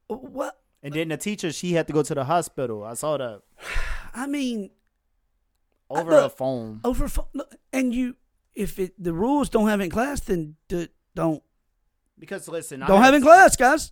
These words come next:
Speaker 2: I had a teacher in high
Speaker 1: T-
Speaker 2: school. His name was Mister Johnson. Mister Johnson, if you be on your phone, he's gonna take it. So
Speaker 1: Yeah, you knew that going in.
Speaker 2: I already know. I'd be like, "Look, I'm gonna try to be sneaky." If he,
Speaker 1: Yeah.
Speaker 2: if he see me, oh well. I just gave
Speaker 1: Yeah.
Speaker 2: him. He'd be like, "Phone."
Speaker 1: Yeah, it's just shit
Speaker 2: Give him
Speaker 1: here.
Speaker 2: the phone.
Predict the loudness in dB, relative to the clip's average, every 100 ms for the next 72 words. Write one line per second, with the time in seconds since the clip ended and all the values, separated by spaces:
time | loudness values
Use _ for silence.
0 | _ -12 -10 -10 -12 -12 -12 -4 -4 -4
1 | -10 -12 -12 -14 -16 -16 -14 -14 -16 -18
2 | -18 -20 -18 -18 -20 -20 -20 -20 _ _
3 | _ _ _ -12 -12 -12 -12 -12 -14 -18
4 | -18 -14 -12 -12 -12 -16 -18 -18 -18 -20
5 | -20 -20 -20 -20 -20 _ -6 0 0 4
6 | 4 6 2 4 4 4 0 0 2 0
7 | -2 -8 _ _ -20 -14 -6 -4 -4 -4
8 | -8 -8 -8 -8 -10 -12 -14 -14 -16 -12
9 | -12 -12 -12 -10 -12 -12 -18 -14 -12 -12
10 | -14 -14 -14 -12 -10 -10 -6 -6 -4 -8
11 | -12 -18 -14 -8 -8 -8 -14 -12 -10 -12
12 | -14 _ -4 -4 -6 -12 -4 -2 -2 -4
13 | -6 -8 -8 -6 -6 -6 -4 -4